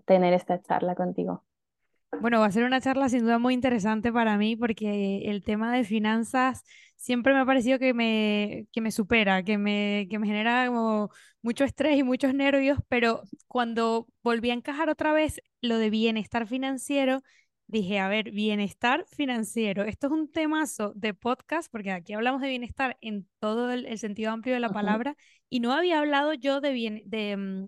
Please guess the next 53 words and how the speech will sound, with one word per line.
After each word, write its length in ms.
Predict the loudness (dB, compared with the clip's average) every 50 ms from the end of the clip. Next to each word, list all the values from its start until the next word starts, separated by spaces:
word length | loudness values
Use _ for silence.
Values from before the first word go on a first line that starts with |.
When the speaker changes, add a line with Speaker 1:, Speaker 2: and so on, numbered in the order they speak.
| -12 -16
Speaker 2:
de 220 | -14 -10 -8 -8
temas 260 | -8 -6 -8 -8 -8 -8
finanzas 500 | -6 -6 -4 -4 -4 -4 -6 -6 -6 -4
y 60 | -2
de 80 | -2
bienestar. 640 | -2 -2 -2 -4 -6 -8 _ -6 -6 -6 -6 -6 -10 _ _ _ _ _ _ _ _ _ _ _ -4
Entonces, 460 | -4 -4 -4 -4 -8 -8 -8 -10 -10
claro, 320 | -8 -4 -2 -2 -2 -2
me 180 | -2 -4 -4 -2
hace 140 | -2 -2 -4
muchísima 380 | -6 -4 -4 -4 -2 -2 -2
ilusión 360 | -2 -2 -2 -4 -6 -8 -8 -4
tener 220 | -4 -4 -4 -4 -6
esta 200 | -6 -6 -8 -6
conversación, 560 | -4 -4 -4 -4 -6 -8 -8 -8 -6 -6 -4
la 120 | -4 -4 -4
primera 560 | -4 -4 -4 -4 -4 -4 -2 -2 -4 -4 -6
de, 380 | -6 -6 -4 -4 -4 -4 -6 -6
de 140 | -6 -6 -6
todo 160 | -4 -4 -4
el 80 | -4 -4
podcast, 520 | -2 -4 -4 -4 -4 -4 -6 -6 -6 -8 _ _ _ _ _ _
y 80 | -4 -2
además 220 | -2 -2 -2 -6 -8
contigo. 460 | -6 -8 -8 -4 -4 -4 -4 -4 -6 -8
Así 280 | -12 -10 -8 -10 -8
que 260 | -4 -4 -4 -4 -4 _ _ _ _ _ _ _
vamos 200 | -6 -4 -4 -2 -2
a 20 |
empezar 300 | -2 -2 -2 -4 -4 -4
por 120 | -4 -4 -6
ese 160 | -6 -6 -6
tema. 320 | -6 -6 -4 -4 -4 -6 -6
O 40 |
sea, 140 | -6 -8 -8 -6
quiero 200 | -6 -8 -6 -6
que 100 | -6 -4
me 120 | -4 -2
digas 360 | -2 -2 0 0 -2 -2 -4 -6 _ _ _ _
cuál 240 | -2 0 0 0 0
es 80 | 0 0
ese 280 | -2 -2 -2 -2 -4
concepto, 760 | -2 -2 -4 -4 -4 -8 -10 -6 -4 -4 -4 -6 _ -4 -4 -4
o 20 |
sea, 140 | -4 -4 -10 -10
cómo 180 | -8 -8 -6
se 140 | -4 -4 -4
desgrana 420 | -4 -2 -4 -4 -2 -4 -4 -4
ese 140 | -6 -8 -8
concepto 380 | -8 -8 -10 -10 -12 -8 -6 -6
de 60 | -6
bienestar 440 | -6 -6 -8 -10 -14 _ -14 -12 -10
financiero 760 | -10 -10 -8 -8 -8 -8 -8 -4 -2 0 0 0 0 -2 -4